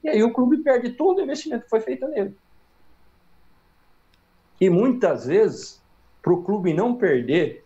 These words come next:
o atleta que tá investindo, e às vezes o garoto tem demonstrado uma qualidade boa, você vê que o garoto tem condições, mas com dezesseis anos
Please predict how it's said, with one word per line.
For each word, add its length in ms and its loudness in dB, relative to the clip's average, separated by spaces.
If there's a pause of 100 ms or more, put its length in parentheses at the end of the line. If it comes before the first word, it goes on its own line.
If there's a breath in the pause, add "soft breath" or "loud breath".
o 100 -2
atleta 480 -2
que 120 -16
tá 160 -4
investindo, 800 -2 (280 soft breath)
e 60 4
às 180 0
vezes 240 0
o 60 -6
garoto 380 -2
tem 160 -4
demonstrado 600 -4
uma 140 -6
qualidade 560 -4
boa, 680 -2 (500)
você 240 -4
vê 140 -4
que 100 -4
o 40 -6
garoto 260 -2
tem 160 -6
condições, 760 -4 (640)
mas 200 -2
com 160 -2
dezesseis 600 -2
anos 300 -4